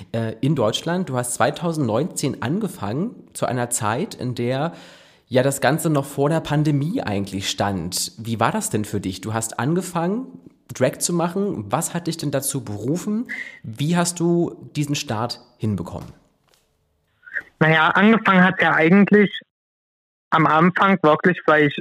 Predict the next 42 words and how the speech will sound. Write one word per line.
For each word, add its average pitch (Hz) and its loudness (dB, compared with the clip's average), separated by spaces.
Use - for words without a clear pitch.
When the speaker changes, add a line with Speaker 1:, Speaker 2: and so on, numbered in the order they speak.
Speaker 2:
äh, 147 6
Bekannte 170 2
hatte, 190 4
die 156 8
das, 143 6
naja, 131 4
sag 135 6
ich 135 2
mal, 135 4
so 143 4
wirklich 151 4
aus 156 8
Spaß 143 6
gemacht 202 4
haben. 185 2
Die 143 0
haben 147 2
sich 151 4
auch 151 6
nicht 151 2
wirklich 147 4
als 139 2
Drag 147 4
oder 156 8
als - -2
Travestie-, - 4
äh, 156 6
Travestiekünstler 175 4
gesehen. 180 8
Die 156 6
haben 160 6
wirklich 160 6
halt, 151 6
äh, 143 4
naja, 127 2
wie 175 6
sie 165 6
lustig 190 6
waren, 190 6
haben 185 4
die 196 4
das 185 4